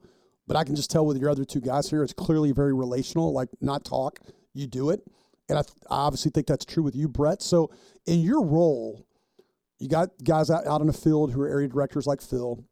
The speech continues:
You got guys who oversee maybe a few of those guys. You got Pat. You got the board. What does the relational side of you look like in this three hundred sixty degree format?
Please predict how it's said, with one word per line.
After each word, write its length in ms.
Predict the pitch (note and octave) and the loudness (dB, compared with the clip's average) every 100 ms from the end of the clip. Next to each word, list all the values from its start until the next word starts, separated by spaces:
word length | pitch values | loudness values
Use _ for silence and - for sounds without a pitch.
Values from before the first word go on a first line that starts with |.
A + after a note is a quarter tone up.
| - | -14
You 100 | B2 | -4
got 140 | C#3+ | -2
guys 280 | C3+ C#3+ C#3+ | 0 0 0
who 140 | - C#3+ | 0 0
oversee 400 | C#3 - D3 C#3 | -2 -4 -2 0
maybe 200 | C#3 C3 | 2 0
a 40 | |
few 240 | - D#3+ | -2 0
of 80 | D#3 | 2
those 200 | C#3 C3+ | 2 0
guys. 440 | A#2 C3+ C3+ C3 A2+ | 0 -2 -2 -4 -6
You 60 | |
got 260 | C#3 C#3+ - | -4 -4 -6
Pat. 420 | - D3 C#3 D3 - - - - | -4 -2 -2 -4 -8 -20 -20 -6
You 80 | C#3 | 2
got 200 | D#3+ E3 | 2 4
the 80 | C3+ | 4
board. 600 | D#3+ D#3 D3 C3+ C3 B2+ - _ | 8 8 8 4 0 -4 -8 _
What 200 | C#3 G#3+ | 6 6
does 200 | C4+ D#3 | 6 4
the 100 | D3+ | 4
relational 600 | C#3+ C#3 D3 E3 D#3+ D3+ | 4 2 2 2 2 0
side 360 | C3 - C#3+ C3 | 0 0 2 0
of 60 | |
you 160 | B2 C3 | -2 -2
look 320 | C3 C#3+ C#3 | 0 -2 -2
like 440 | C3 B2 A#2+ B2 - - _ - | -4 -2 -4 -8 -12 -20 _ -2
in 80 | C#3+ | 0
this 160 | C3+ | 2
three 220 | - D3+ | 4 4
hundred 220 | C3+ C3+ B2 | 6 2 0
sixty 320 | - - - | -4 -6 -6
degree 280 | A#2+ B2+ B2+ | -4 0 0
format? 440 | - C3 A2+ G2 | 0 0 -2 -6